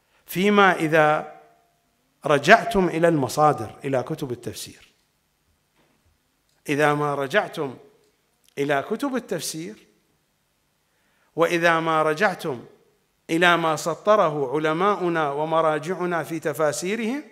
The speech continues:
وفي كثير من الأحيان يوردون أحاديث أهل البيت ويرفضونها في أثناء التفسير، ثم يتبنون رأيا إذا ما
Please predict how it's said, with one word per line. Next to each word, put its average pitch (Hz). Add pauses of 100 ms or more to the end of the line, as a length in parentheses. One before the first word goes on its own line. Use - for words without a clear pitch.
(1300)
وفي 156
كثير 180
من 262
الأحيان 175 (840)
يوردون 165
أحاديث 190
أهل 147
البيت 170
ويرفضونها 165 (240)
في 135
أثناء 175
التفسير، - (2000)
ثم 247
يتبنون 208
رأيا 180 (1200)
إذا 196
ما 185